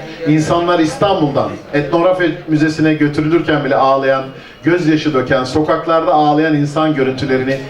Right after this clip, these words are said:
izliyoruz. Türkiye büyük cenazeler gördü ama Uğur Mumcu'nun cenazesi gibi bir cenaze görmedi.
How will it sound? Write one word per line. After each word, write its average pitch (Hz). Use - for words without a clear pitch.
izliyoruz. 151
Türkiye 214
büyük 233
cenazeler 160
gördü 160
ama 123
Uğur 214
Mumcu'nun 220
cenazesi 175
gibi 151
bir 190
cenaze 151
görmedi. 139